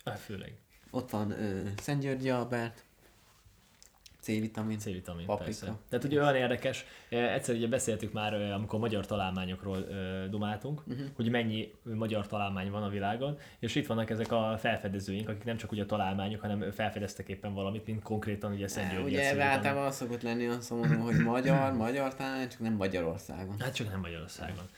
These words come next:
Speaker 1: Hát valószínűleg, ö, valahogy mindig úgy volt, ö, itthon a helyzet, <clears throat> hogy sose tudták itthon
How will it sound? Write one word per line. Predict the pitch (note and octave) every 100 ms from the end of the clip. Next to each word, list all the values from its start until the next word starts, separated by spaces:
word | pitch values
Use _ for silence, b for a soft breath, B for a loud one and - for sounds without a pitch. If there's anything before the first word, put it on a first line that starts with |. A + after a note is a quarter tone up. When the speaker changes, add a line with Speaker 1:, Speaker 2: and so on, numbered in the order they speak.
| B B
Speaker 1:
Hát | A2
valószínűleg, | B2 B2 C#3 A#2+
ö, | C3 A#2+ A#2 A#2
valahogy | B2+ A#2+
mindig | C3 B2+ A#2
úgy | A#2+ G#2
volt, | G#2 G2+ G2+
ö, | G2+ G2 F#2+ - b b b b - - -
itthon | B2+ - G#2
a | G2
helyzet, | G#2 G#2 A2 - -
<clears throat> | -
hogy | G#2 G2+ G2+ G2
sose | A2+ G2
tudták | G#2+ G#2 F2 F2
itthon | - A2+ - F2+